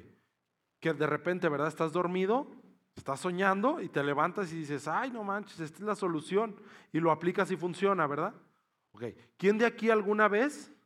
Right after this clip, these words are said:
está en medio de la alabanza y de repente viene una solución a un conflicto? ¿Alguien le ha pasado? Ok, ¿o a quién de aquí alguna vez de repente está leyendo la Biblia y dice, "Ay, no manches, le tengo que, entonces tengo que hacer esto"?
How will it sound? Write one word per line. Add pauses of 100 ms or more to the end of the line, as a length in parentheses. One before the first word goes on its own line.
(320)
está
en
medio
de
la
alabanza
y
de
repente
viene
una
solución
a
un
conflicto? (580)
¿Alguien
le
ha
pasado? (540)
Ok, (440)
¿o
a
quién
de
aquí
alguna
vez (340)
de
repente
está
leyendo
la
Biblia
y
dice,
"Ay,
no
manches,
le
tengo
que,
entonces
tengo
que
hacer
esto"?